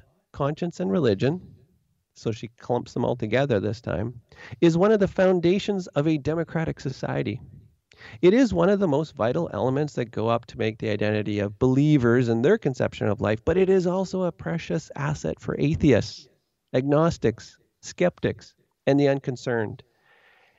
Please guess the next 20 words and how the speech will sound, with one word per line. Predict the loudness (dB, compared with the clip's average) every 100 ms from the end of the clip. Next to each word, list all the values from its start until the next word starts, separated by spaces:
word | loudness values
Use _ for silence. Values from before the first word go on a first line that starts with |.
| _ _ _ _
The | -4
pluralism | -4 0 2 4 2 2 0 2 2 0 -2 _
indissociable | 2 4 2 0 0 0 -2 0 -2 2 0
from | 2 0
a | 0
democratic | 0 -4 -4 -6 -6 -6
society | -6 -6 -4 -2 0 2
which | 0 -2
depends | -2 0 0 0
upon | -2 -2 -4
it." | -4 -12 -20 -20 -4
So | 2
this | 2 2
is | 0
the | -2
Supreme | -2 0 2 2
Court | 0 0
of | 0
Canada | -4 -4 -2 -4
saying | -4 0 0 0